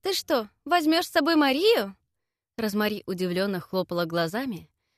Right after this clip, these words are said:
наблюдая, как Амелина сосредоточенно собирает вещи в небольшую дорожную сумку. Выезд планировался утром, поэтому времени на сборы практически не осталось.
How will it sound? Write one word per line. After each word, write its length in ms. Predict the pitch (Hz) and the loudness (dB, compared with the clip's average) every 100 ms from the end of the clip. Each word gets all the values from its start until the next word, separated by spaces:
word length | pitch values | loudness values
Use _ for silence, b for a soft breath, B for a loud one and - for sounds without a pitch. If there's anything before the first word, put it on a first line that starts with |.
| _ - | _ -2
наблюдая, 640 | 277 240 220 208 226 151 - | 0 2 0 0 -4 -8 -12
как 200 | 175 180 | -8 -2
Амелина 440 | 180 180 214 202 | 0 0 0 -2
сосредоточенно 880 | - 165 170 170 160 180 - 185 165 | -6 -8 -6 -4 -4 -4 -6 -6 -6
собирает 500 | 175 170 165 151 165 | -6 -4 -2 -4 -6
вещи 460 | 269 302 - 147 _ _ _ | -10 -8 -12 -14 _ _ _
в 60 | - | 0
небольшую 520 | 262 202 185 - 294 | 2 2 -2 -4 -6
дорожную 460 | 220 185 190 202 208 | -4 -6 -6 -6 -8
сумку. 500 | - 175 151 - 147 _ _ _ _ _ _ _ _ - | -8 -10 -10 -14 -20 _ _ _ _ _ _ _ _ -6
Выезд 320 | 339 330 - | -2 -2 -2
планировался 640 | 240 220 220 214 202 - 294 | 0 2 0 0 -4 -6 -6
утром, 440 | 247 - 165 _ _ _ _ - | -6 -10 -20 _ _ _ _ -4
поэтому 400 | 285 285 262 226 | -2 0 0 0
времени 400 | 202 233 226 196 | 2 2 2 0
на 140 | 180 | -2
сборы 340 | 165 180 254 233 | -2 -2 -4 -4
практически 640 | 170 - 180 - - 196 | -10 -12 -12 -10 -8 -6
не 120 | 196 | -6
осталось. 680 | 214 - 190 151 156 - | -8 -8 -8 -8 -12 -20